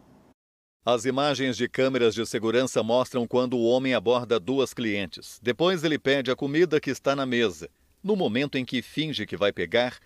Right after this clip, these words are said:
ele coloca a mão dentro da bolsa de uma das mulheres e furta o celular. A vítima não percebe que foi furtada no momento e o ladrão vai embora com o telefone. Esse caso aconteceu no último domingo,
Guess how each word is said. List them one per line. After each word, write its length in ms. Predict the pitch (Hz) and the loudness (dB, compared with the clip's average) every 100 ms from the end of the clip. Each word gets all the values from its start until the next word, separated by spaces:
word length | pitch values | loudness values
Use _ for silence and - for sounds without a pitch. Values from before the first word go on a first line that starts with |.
| _ | _
ele 140 | 123 131 | -4 -2
coloca 340 | 123 117 117 | 2 2 2
a 60 | 104 | -2
mão 160 | 120 107 | -4 -4
dentro 400 | 85 135 139 139 | 0 0 0 0
da 140 | 127 | 0
bolsa 340 | 90 123 123 123 | 2 0 0 -4
de 80 | |
uma 160 | 113 127 | -2 0
das 160 | 123 113 | 0 0
mulheres 540 | 120 104 110 110 - - - | 0 2 2 0 -8 -14 -6
e 140 | 131 | -4
furta 440 | - - 170 165 | -4 0 0 0
o 60 | 143 | -4
celular. 520 | - 147 143 104 101 - _ _ _ | -2 -2 2 0 0 -6 _ _ _
A 120 | - 113 | -2 -2
vítima 380 | 127 139 131 | -2 -4 -4
não 260 | 120 117 135 | 0 0 0
percebe 560 | 220 113 - 120 120 110 | 2 0 2 0 0 -2
que 140 | 117 | -6
foi 180 | - 107 | -4 -4
furtada 540 | - 117 - 117 104 | -4 -8 -2 -2 -2
no 80 | 104 | -4
momento 480 | 120 123 127 98 - _ _ | -2 0 -2 -4 -12 _ _
e 60 | - | -4
o 60 | 196 | 0
ladrão 400 | 131 92 139 110 | 2 2 -2 0
vai 220 | 117 139 | -2 -2
embora 440 | 139 117 147 143 | -2 2 2 2
com 160 | 127 131 | -2 -6
o 40 | |
telefone. 600 | 123 117 - 101 82 76 - _ _ | -4 -4 -4 -6 -6 -8 -18 _ _
Esse 220 | 107 104 | -6 -6
caso 340 | - 117 123 101 | -2 0 0 -2
aconteceu 540 | - 90 80 - 123 | -8 -8 -8 -4 -2
no 80 | 117 | 0
último 340 | 113 131 123 | -2 -2 -2
domingo, 460 | 113 113 123 127 | -2 0 0 -4